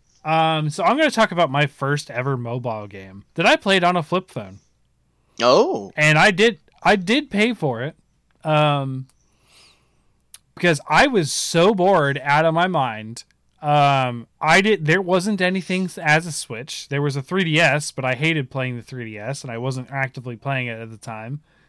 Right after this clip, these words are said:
Speaker 1: 'cause I had either finished whatever I could of Monster Hunter or I just didn't, I don't know. But there's times where I wasn't playing Monster Hunter,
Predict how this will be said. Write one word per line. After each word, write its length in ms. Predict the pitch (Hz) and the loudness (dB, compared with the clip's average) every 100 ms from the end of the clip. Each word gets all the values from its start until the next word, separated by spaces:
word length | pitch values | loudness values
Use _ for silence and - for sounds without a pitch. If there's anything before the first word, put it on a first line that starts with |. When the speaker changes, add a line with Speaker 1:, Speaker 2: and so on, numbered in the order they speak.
| _ | _
Speaker 1:
'cause 220 | - 127 | -10 -8
I 280 | 120 113 110 - _ _ _ _ _ _ _ _ | -6 -8 -10 -16 _ _ _ _ _ _ _ _
had 160 | 156 | 0
either 180 | 151 147 | 2 2
finished 420 | - 165 156 147 | 0 0 0 0
whatever 460 | 151 147 139 139 127 | 0 0 0 0 -2
I 60 | |
could 300 | 120 - 147 127 | -4 0 0 -2
of 100 | 113 | -4
Monster 340 | 123 123 123 | -6 -6 -8
Hunter 220 | 117 113 110 | -8 -8 -10
or 120 | 110 | -12
I 100 | 113 | -12
just 260 | 110 110 - | -14 -16 -16
didn't, 280 | 110 110 - _ _ _ _ _ _ _ _ - | -14 -16 -18 _ _ _ _ _ _ _ _ -14
I 60 | |
don't 180 | 110 101 | -14 -14
know. 220 | 101 98 _ _ _ _ _ _ _ _ _ | -18 -20 _ _ _ _ _ _ _ _ _
But 240 | 143 160 427 _ 196 165 _ _ _ _ _ _ _ _ - | -14 -14 -18 _ -20 -20 _ _ _ _ _ _ _ _ 2
there's 240 | 185 180 | 4 4
times 400 | - 190 185 160 | 0 2 2 2
where 100 | 165 | 2
I 60 | 160 | 4
wasn't 340 | 160 151 151 | 2 0 -2
playing 260 | 160 147 139 | 0 0 0
Monster 360 | 131 127 117 | -2 -4 -10
Hunter, 240 | 113 98 | -14 -16